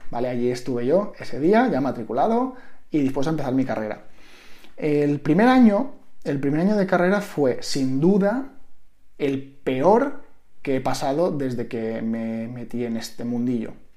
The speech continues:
El mejor resumen es que yo era un alumno que en su vida nunca había suspendido nada,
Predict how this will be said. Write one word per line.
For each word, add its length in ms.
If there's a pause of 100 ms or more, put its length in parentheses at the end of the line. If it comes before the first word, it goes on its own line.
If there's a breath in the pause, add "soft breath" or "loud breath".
(560)
El 140
mejor 320
resumen 500
es 560 (320)
que 840
yo 160
era 100
un 60
alumno 520
que 120
en 80
su 180
vida 440 (440)
nunca 500
había 220
suspendido 460
nada, 380